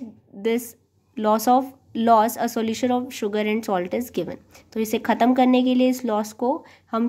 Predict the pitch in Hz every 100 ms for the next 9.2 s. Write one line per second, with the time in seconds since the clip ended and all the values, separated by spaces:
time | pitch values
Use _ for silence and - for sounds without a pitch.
0 | 240 226 220 233 233 233 202 185 - 226
1 | 311 - _ - 220 202 196 156 - -
2 | - - _ _ _ - - _ _ -
3 | 220 233 247 247 294 302 262 247 262 247
4 | 220 226 214 220 226 220 220 220 208 214
5 | 208 208 214 233 254 - 208 220 220 202
6 | 196 214 220 220 226 233 214 214 214 233
7 | 226 220 220 233 220 226 247 269 269 -
8 | 208 208 - 240 240 240 233 233 233 226
9 | 226 247